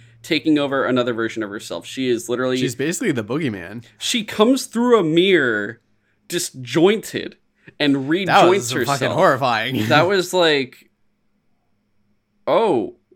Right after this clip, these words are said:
Speaker 1: that is incredibly Evil Dead. I am highly enjoying this. Goddamn." And
Speaker 2: Dude.
Speaker 1: those dudes that were sucked through the water,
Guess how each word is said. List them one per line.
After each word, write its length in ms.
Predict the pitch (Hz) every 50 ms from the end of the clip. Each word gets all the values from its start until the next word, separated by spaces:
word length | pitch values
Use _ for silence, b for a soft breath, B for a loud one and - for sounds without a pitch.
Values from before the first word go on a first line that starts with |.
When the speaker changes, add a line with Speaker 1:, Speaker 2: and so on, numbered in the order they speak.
| _
Speaker 1:
that 260 | - - 139 147 175 196
is 220 | 180 156 143 -
incredibly 720 | - 139 139 123 - - 165 165 175 175 156 160 156 151 143
Evil 400 | 110 95 135 135 127 135 131 127
Dead. 340 | 127 151 151 160 143 107 -
I 280 | - - 117 117 120
am 460 | 123 123 123 127 127 123 120 113 - - _ _ -
highly 460 | - - - 135 147 151 151 151 151
enjoying 460 | 147 147 139 135 165 165 165 151 135
this. 240 | 113 110 110 - -
Goddamn." 680 | - 131 139 143 139 139 156 160 160 131 - - b b b b b b b _
And 400 | - 139 135 - 139 135 131 120
Speaker 2:
Dude. 120 | 107 - _
Speaker 1:
those 260 | _ 170 190 190 170 127
dudes 220 | - 175 196 202
that 60 | - 196
were 100 | 156 143
sucked 240 | - - 190 180 -
through 100 | 196 175
the 60 | 156
water, 360 | 139 131 131 147 202 226 262